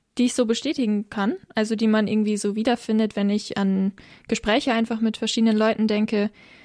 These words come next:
was für Ansichten da so auftauchen. Und das hat es jetzt so ein bisschen geordnet, dadurch, dass es das versucht, in der Theorie irgendwie zusammenzufassen und das zu, ähm, zu benennen,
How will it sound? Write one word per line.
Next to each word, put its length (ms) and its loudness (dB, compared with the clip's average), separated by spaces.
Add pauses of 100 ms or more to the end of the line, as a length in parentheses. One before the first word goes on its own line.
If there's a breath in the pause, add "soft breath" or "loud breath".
(200 loud breath)
was 220 0
für 120 2
Ansichten 460 0
da 140 2
so 100 0
auftauchen. 720 -2
Und 160 2
das 160 -2
hat 120 0
es 120 -2
jetzt 160 0
so 40 0
ein 60 4
bisschen 420 0
geordnet, 640 -2 (480 soft breath)
dadurch, 300 0
dass 160 -2
es 100 -2
das 200 -2
versucht, 420 0
in 160 0
der 220 0
Theorie 400 2
irgendwie 360 0
zusammenzufassen 960 0
und 140 -2
das 240 -6
zu, 320 0 (760 soft breath)
ähm, 440 2
zu 200 2
benennen, 680 4